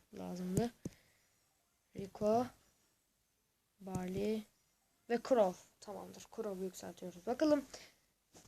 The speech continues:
Şimdi de yorumu bekliyorum arkadaşlar. Sizce bilet mi?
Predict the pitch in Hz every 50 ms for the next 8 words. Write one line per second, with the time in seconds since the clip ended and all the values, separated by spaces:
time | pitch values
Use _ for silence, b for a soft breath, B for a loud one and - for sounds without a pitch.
0 | _ _ - - - - 453 427 403 381 381 349 330 320 302 302 294 285 247 277
1 | 269 269 - 247 262 254 240 233 240 226 220 214 233 220 220 214 202 - 220 208
2 | 190 - - - b b b b b b b b b - - 370 349 277 - 254
3 | 233 180 190 190 202 220 208 208 202 220 - - 311 320 330 349